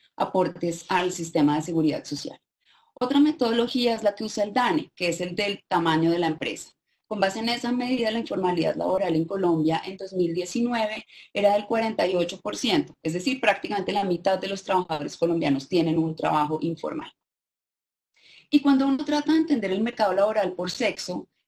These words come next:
se encuentra con que, por ejemplo, de acuerdo con la gran encuesta integrada de hogares del dos mil dieciocho, entre la población económicamente activa,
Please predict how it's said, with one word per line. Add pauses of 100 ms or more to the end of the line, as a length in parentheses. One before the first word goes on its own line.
se
encuentra
con
que,
por
ejemplo,
de
acuerdo
con
la
gran
encuesta
integrada
de
hogares
del
dos
mil
dieciocho, (340)
entre
la
población
económicamente
activa,